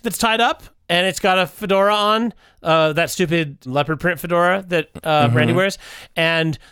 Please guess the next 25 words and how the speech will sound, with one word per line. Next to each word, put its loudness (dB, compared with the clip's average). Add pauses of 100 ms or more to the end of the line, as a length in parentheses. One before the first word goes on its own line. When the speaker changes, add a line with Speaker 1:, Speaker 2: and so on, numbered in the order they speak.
(120)
Speaker 1:
the 0
dog 2
looks -2
kind -2
of -2
sad 0
because -2
the -4
car, 0
he's -2
breathing -2
in 0
the 2
exhaust -2
from -2
the -2
car, 0
and 0
the -10
owner 2
of 0
the 0
dog 2
is -4
there, 0